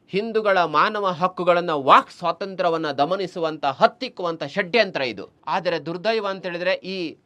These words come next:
ಅಕ್ರಮ ಮಾಂಸದ ಸೂತ್ರಧಾರ ಯಾರಿದ್ದಾರೆ ಅವ್ರು ಇವತ್ತು ಆರಾಮಾಗಿ ಓಡಾಡ್ಕೊಂಡಿದ್ದಾರೆ. ನಕಲಿ ಸರ್ಟಿಫಿಕೇಟ್ಸ್, ಅವರು "ನಾನು ಮಾಂಸದ ವ್ಯಾಪಾರಸ್ಥ,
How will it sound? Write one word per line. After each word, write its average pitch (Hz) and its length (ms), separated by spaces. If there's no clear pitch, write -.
ಅಕ್ರಮ 285 520
ಮಾಂಸದ 233 460
ಸೂತ್ರಧಾರ 320 600
ಯಾರಿದ್ದಾರೆ 214 800
ಅವ್ರು 208 260
ಇವತ್ತು 208 320
ಆರಾಮಾಗಿ 247 600
ಓಡಾಡ್ಕೊಂಡಿದ್ದಾರೆ. 202 1040
ನಕಲಿ 277 300
ಸರ್ಟಿಫಿಕೇಟ್ಸ್, 247 680
ಅವರು 220 480
"ನಾನು 220 260
ಮಾಂಸದ 226 320
ವ್ಯಾಪಾರಸ್ಥ, 240 640